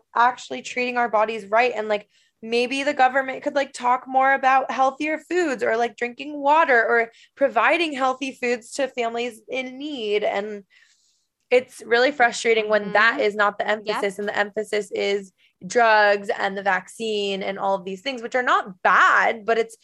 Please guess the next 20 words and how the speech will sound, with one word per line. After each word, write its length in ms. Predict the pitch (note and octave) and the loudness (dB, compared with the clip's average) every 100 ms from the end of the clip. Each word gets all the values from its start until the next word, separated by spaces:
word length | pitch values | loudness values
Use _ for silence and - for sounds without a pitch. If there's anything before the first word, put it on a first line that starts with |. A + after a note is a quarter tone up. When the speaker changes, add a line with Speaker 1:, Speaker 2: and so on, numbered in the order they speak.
| _ - _ | _ -20 _
Speaker 1:
why, 420 | - B3 C4 D4 D4 | -6 0 2 2 4
why 240 | B3 C#4+ | 2 4
are 60 | D#4 | 2
we 80 | C#4+ | 0
not 220 | C4+ B3+ | -2 0
getting 200 | B3 B3 | -4 -6
to 100 | A#3+ | -8
the 80 | A#3 | -4
root 140 | A3 | -2
Speaker 2:
Yeah. 120 | G3 | -2
Speaker 1:
cause? 260 | F3+ D#4+ B3 | 2 2 2
And 100 | A#3+ | 0
it 200 | A3 - G#3 - | -2 -6 -18 -18
speaks 480 | - C#4 A#3+ - - | -12 -10 -12 -16 -4
a 100 | A3 | -2
lot, 400 | A3 G#3+ A#3+ A#3 | 0 2 2 2
it 120 | A3 A3+ | -2 -6
speaks 240 | B3 A3 | -12 -6
volumes 460 | A3 A#3+ B3 A3 G#3+ | 0 0 0 -4 -2
of 200 | G#3 | -2